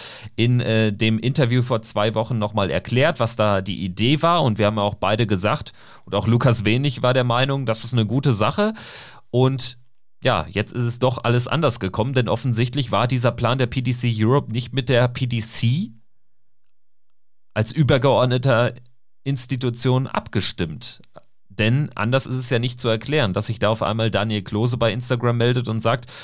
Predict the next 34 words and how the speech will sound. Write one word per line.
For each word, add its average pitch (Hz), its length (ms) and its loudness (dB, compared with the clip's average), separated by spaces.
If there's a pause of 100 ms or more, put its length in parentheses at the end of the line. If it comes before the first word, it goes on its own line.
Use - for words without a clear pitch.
(200)
ja, 107 140 0
leider 110 340 4
gibt 131 220 -4
es - 480 -4 (240)
doch 135 200 0
keine 95 460 2
Nachrückerregelung 98 1600 0
bei 87 140 2
der 90 160 2
European 95 480 0
Tour 107 320 0 (400)
in 98 160 -6
diesem 98 300 -2
Jahr 98 320 2
und 107 160 -2
es 104 160 -4
werden 98 260 2
dann 101 220 -2
eben 113 260 -2
bei 95 160 0
kurzfristigen 120 920 -2
Absagen 110 480 -2
Freilose 113 500 0
verteilt. 101 420 -2
Wir 104 80 -6
müssen 98 260 -8
vielleicht 98 280 -2
da 95 80 0
noch 117 140 -2
mal 110 180 -2
kurz 110 240 -4
einschieben. 123 540 -4 (500)
Danny 120 380 2
Baggish, 127 600 0